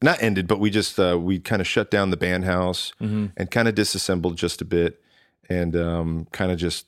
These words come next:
Speaker 1: took a step back and, uh, wanted to regroup in life, you know?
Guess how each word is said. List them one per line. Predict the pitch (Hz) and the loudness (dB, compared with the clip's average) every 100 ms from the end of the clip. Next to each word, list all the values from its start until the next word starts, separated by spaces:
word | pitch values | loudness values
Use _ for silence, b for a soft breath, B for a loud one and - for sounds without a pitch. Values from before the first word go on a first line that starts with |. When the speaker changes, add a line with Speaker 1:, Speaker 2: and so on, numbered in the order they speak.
| _ | _
Speaker 1:
took | - 95 | -4 -4
a | |
step | 92 - 73 | -4 -4 -4
back | 80 82 80 | -4 -4 -4
and, | 78 76 82 _ _ - | -6 -8 -12 _ _ -10
uh, | 80 80 - - _ _ _ _ _ _ _ _ _ | -8 -6 -8 -12 _ _ _ _ _ _ _ _ _
wanted | 87 85 - | -2 -2 -2
to | 78 | -6
regroup | 82 87 82 76 80 - _ _ - | -2 -2 -2 -6 -6 -8 _ _ -12
in | 85 | -4
life, | 80 73 - - | -4 -4 -8 -6
you | 87 | -4
know? | 78 76 | -2 -6